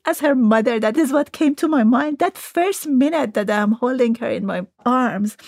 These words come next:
and I'm just, like, looking at her, like, every little thing,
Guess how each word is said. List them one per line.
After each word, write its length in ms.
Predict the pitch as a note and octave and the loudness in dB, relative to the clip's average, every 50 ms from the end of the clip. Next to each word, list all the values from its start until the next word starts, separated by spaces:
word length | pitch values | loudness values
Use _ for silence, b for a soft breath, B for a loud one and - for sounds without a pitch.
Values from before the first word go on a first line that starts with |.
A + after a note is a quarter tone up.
| B B B | B B B
and 140 | B3+ B3+ C4 | 2 2 4
I'm 140 | B3+ A#3+ A3+ | 4 4 2
just, 200 | E4+ E4+ - - | 2 0 0 0
like, 240 | C4 E4 B3 - | -2 -2 0 0
looking 440 | B3+ A#3 D#4 D#4 - - C4+ E4 D4 - - | 0 0 0 0 0 0 0 0 0 -2 -4
at 160 | B3 A#3+ - | -4 -4 -4
her, 180 | - B3 B3+ A#3+ | -4 -4 -2 -2
like, 340 | A#3+ A#3 A#3 A#3 - - _ b b b b b b b b _ _ _ _ - | -2 -2 -4 -4 -8 -12 _ b b b b b b b b _ _ _ _ 0
every 500 | B3 C4+ D#4 D4 C4+ C#4+ D4+ D#4+ E4 E4 | 2 2 2 0 0 0 2 2 2 2
little 380 | E4 D#4 D#4 D#4+ C#4+ D#4+ D#4+ D#4 | 2 2 2 2 2 0 0 -2
thing, 500 | - - - C#4+ C#4 C4+ C4+ C#4 C#4+ | -2 -2 0 2 4 6 6 6 4